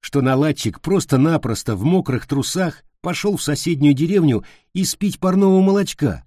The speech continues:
как в детстве. Это и есть массовка.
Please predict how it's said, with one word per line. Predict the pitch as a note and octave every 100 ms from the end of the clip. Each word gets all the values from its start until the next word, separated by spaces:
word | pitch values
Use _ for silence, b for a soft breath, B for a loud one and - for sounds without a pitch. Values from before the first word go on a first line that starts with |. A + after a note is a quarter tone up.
| -
как | D#3 C3
в | C#3
детстве. | C#3 C#3+ - - C#2+ - _ _ _ _ _ -
Это | G#2 B2 F#3+
и |
есть | G#3 D#3+ D3 B2+ - - -
массовка. | A#2 C#3 - C3 F2+ -